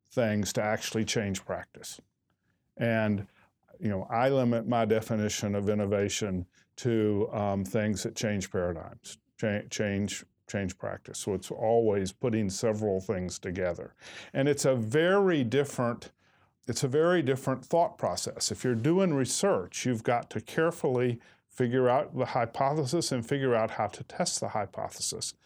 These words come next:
It, it, it isn't a right, rapid cycle, trial, fail, try, fail, try, fail, try, fail, succeed before we,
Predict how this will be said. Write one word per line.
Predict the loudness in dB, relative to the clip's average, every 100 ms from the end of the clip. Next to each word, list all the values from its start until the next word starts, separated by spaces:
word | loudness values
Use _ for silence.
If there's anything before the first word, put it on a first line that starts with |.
| -20 -20 -20 -20 _
It, | 0 0 0
it, | -2 0
it | 2 2
isn't | 2 2 4 2 2
a | 2
right, | 4 4 2 0
rapid | 0 2 0 0 -2
cycle, | 0 0 0 0 0 0 -4 _ _ _ -6
trial, | 0 2 2
fail, | 2 2 4
try, | 2 2 2
fail, | 2 2 2 2
try, | 0 0 2
fail, | 0 2 2 2
try, | 0 0 0
fail, | 2 2 2
succeed | 0 -4 -2 2 2 0
before | -2 0 2
we, | 2